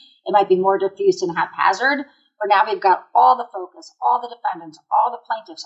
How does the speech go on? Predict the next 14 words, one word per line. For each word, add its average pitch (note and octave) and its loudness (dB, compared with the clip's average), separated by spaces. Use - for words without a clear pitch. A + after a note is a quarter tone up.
almost B3+ 0
all G#3+ 4
of - -8
them D3+ -8
in F#3 -16
one G#3+ 2
federal F#3 -2
court. E3+ -2
That G#3+ 2
has A3 -6
created G3+ -2
a - -6
heightened G3+ -2
sense - -4